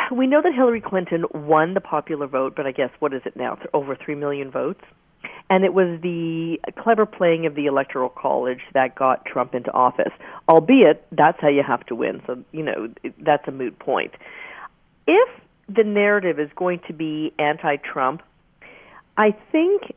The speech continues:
that the Democratic National Committee is going to have to think of what is the narrative going forward once he's in office, and who's going to deliver that narrative. Is it going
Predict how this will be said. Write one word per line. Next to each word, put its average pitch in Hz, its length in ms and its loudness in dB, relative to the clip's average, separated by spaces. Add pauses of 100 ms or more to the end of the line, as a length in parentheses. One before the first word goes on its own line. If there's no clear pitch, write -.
that 180 280 2
the 180 60 2
Democratic 175 840 0
National 151 440 -4
Committee 143 380 -6
is 131 100 -8
going 143 220 -6
to 151 100 -10
have 135 200 -4
to 151 80 -6
think 143 340 -4
of 127 260 4 (680)
what 185 240 4
is 226 180 -2
the 156 80 2
narrative 113 440 -2 (520)
going 143 280 0
forward 127 460 -4
once 135 220 -4
he's 127 140 -8
in 120 100 -10
office, - 380 -6 (680)
and 233 180 4
who's 320 460 8
going 220 320 4
to 233 80 -6
deliver 151 420 -4
that - 220 -2
narrative. - 380 -12 (1200)
Is 214 120 4
it 196 240 2
going 226 340 4